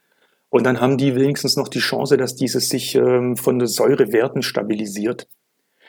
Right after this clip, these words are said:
In anderen Regionen kann's dann einfach sein, dass es nachts auch noch heiß ist und dann wird es veratmet und dann haben sie,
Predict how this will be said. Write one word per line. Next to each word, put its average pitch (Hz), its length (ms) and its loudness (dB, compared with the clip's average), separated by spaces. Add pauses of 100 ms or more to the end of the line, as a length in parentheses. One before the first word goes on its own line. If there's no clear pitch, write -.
(200)
In - 120 2
anderen 143 300 6
Regionen 131 360 6
kann's 127 160 2
dann 120 120 0
einfach 113 200 -6
sein, 113 200 -4
dass 123 100 -4
es 113 140 -8
nachts 117 380 -6
auch 127 220 2
noch - 200 -8
heiß 107 280 2
ist - 280 0
und 113 220 0
dann 113 160 0
wird 113 120 -4
es - 120 -8
veratmet 123 600 0
und 117 160 0
dann 117 180 -4
haben 117 160 -6
sie, 113 220 -4